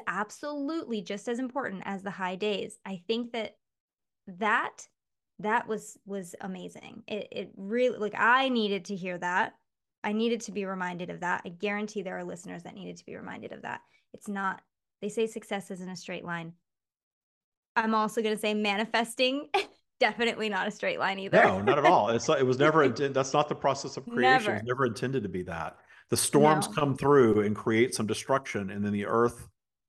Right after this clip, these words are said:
Speaker 2: bounces back better than ever. Think about it. We're
Speaker 1: Yeah.
Speaker 2: that way. We, think of how boring someone is. And, and I know a few people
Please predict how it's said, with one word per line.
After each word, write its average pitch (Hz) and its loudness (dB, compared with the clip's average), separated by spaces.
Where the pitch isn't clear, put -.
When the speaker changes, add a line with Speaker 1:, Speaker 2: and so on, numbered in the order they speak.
Speaker 2:
bounces 110 0
back 120 2
better 113 0
than 120 -4
ever. 151 -4
Think 170 -8
about 165 -8
it. - -16
We're 123 8
Speaker 1:
Yeah. 190 8
Speaker 2:
that 107 4
way. 82 -6
We, 113 2
think 170 4
of 254 4
how 175 8
boring 117 4
someone 120 0
is. 98 0
And, 107 -6
and 113 0
I 151 4
know 139 6
a 123 6
few 123 -2
people 104 -2